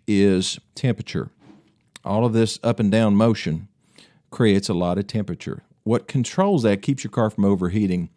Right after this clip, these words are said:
is the cooling system, which is the radiator and the antifreeze and the water pump and all those different things. That's so important to maintain that. Equally important,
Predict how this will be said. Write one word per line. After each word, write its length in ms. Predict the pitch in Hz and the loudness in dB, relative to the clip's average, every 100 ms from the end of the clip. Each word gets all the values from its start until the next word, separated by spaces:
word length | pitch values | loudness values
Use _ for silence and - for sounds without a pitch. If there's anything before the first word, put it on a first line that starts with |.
| - _ - | -20 _ -8
is 140 | 110 | -4
the 80 | 104 | -2
cooling 360 | - 135 110 92 | 2 2 2 0
system, 400 | - 85 - 90 | -2 -4 -4 -4
which 200 | 85 - | -4 -6
is 180 | 90 - | -8 -6
the 160 | 92 | -4
radiator 720 | 90 85 82 80 82 87 90 | -2 -2 0 -2 -2 -2 -2
and 160 | 85 85 | -4 -4
the 140 | 82 | -4
antifreeze 580 | 85 85 - 85 85 85 | -4 -4 -4 -4 -4 -4
and 80 | 92 | -4
the 60 | |
water 260 | 85 87 82 | -4 -4 -4
pump 340 | - 82 82 | -6 -8 -6
and 80 | 92 | -6
all 140 | 90 90 | -4 -4
those 180 | 98 | -4
different 300 | 90 76 73 | -6 -10 -10
things. 240 | 71 73 87 | -12 -8 -2
That's 160 | 156 | -2
so 340 | - - 202 175 | -4 -4 0 2
important 380 | 113 110 95 90 | 0 -2 -2 -2
to 40 | |
maintain 480 | 87 85 - 78 58 | -2 -4 -6 -8 -10
that. 220 | - - _ - - _ _ _ _ _ - | -14 -16 _ -20 -20 _ _ _ _ _ 0
Equally 420 | 156 160 135 120 | 2 4 4 6
important, 680 | 113 - 110 82 107 - | 4 4 2 2 -2 -8